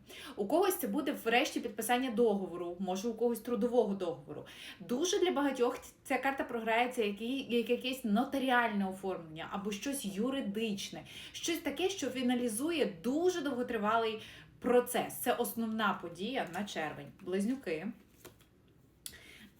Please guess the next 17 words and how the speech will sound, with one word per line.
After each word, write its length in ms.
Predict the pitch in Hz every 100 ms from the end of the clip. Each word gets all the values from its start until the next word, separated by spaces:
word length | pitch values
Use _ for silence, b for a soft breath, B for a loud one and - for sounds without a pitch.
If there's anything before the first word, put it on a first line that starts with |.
| - _ -
У 100 | 330
близнюків 720 | 330 302 269 247 277 370 392 - B B -
продовження 840 | 262 277 226 302 311 226 220 196
діяльності, 720 | 185 196 208 269 392 381 - 208
яка 220 | 196 262
була 200 | 247 214
почата 560 | 208 202 254 277 285
ще 280 | 254 - 220
у 120 | 220
травні. 500 | 220 220 180 170 170 - -
Тобто 300 | 240 - 214
певна 360 | 302 381 427 359
ситуація, 840 | 302 285 254 202 185 - 202 196
певна 300 | 220 247 294
діяльність 720 | 277 269 208 175 175 214 220 -
була, 420 | 220 226 294 294 B B B -
е, 320 | 190 196